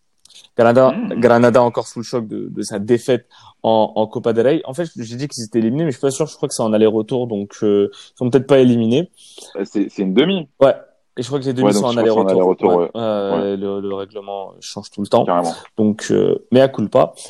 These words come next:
Speaker 1: Donc, quatre vingt en tout cas, le but d'Atem Ben Arfa. Ensuite, Séville face à l'Espagnol Barcelone. Euh, le F C Séville qui est en crise, le F C Séville depuis son élimination justement en Copa del Rey face à Mirandes.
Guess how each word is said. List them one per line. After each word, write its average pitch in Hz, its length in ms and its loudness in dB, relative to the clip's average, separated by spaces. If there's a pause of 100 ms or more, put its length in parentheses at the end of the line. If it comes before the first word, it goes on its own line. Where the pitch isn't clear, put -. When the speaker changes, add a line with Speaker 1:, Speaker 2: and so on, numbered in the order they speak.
(160)
Speaker 1:
Donc, 131 180 -2
quatre 185 220 4
vingt 170 100 4
en 156 100 4
tout 139 120 -8
cas, 156 120 0
le 131 100 0
but 123 140 -8
d'Atem 117 360 0
Ben 113 140 -2
Arfa. 110 320 -8
Ensuite, 151 460 -2 (260)
Séville 170 400 0
face 143 280 -4
à 135 80 2
l'Espagnol 139 440 -2
Barcelone. 127 520 -4 (360)
Euh, 131 280 4
le 139 120 4
F 135 40 -4
C - 100 -10
Séville 160 280 -4
qui - 120 -4
est 139 140 -4
en 135 80 -2
crise, 170 360 -2
le 131 120 4
F 123 40 -4
C - 120 -12
Séville 139 260 -6
depuis 120 220 -8
son 131 180 -8
élimination 160 540 -2
justement 143 400 -4
en 127 60 -4
Copa 127 260 -2
del 127 140 0
Rey 135 200 0
face - 320 -12
à 104 580 0
Mirandes. 107 440 -4